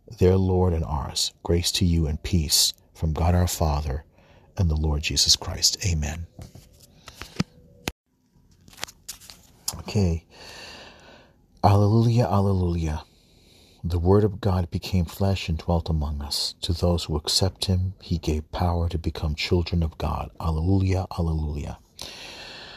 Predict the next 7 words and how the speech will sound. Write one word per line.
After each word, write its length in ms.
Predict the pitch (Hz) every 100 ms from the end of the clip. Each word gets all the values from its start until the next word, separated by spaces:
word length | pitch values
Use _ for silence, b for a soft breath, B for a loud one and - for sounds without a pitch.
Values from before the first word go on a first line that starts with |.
| B _
A 80 | 104
reading 540 | 113 113 98 87 82 - _ _ _ _ _ _ _ _ _ _ _ _ _ -
from 540 | - - 98 95 90 - _ _ _ -
the 180 | 95 -
Holy 360 | - - 107 98
Gospel 640 | 95 87 - - 90 -
according 840 | - - 98 90 90 90 90 92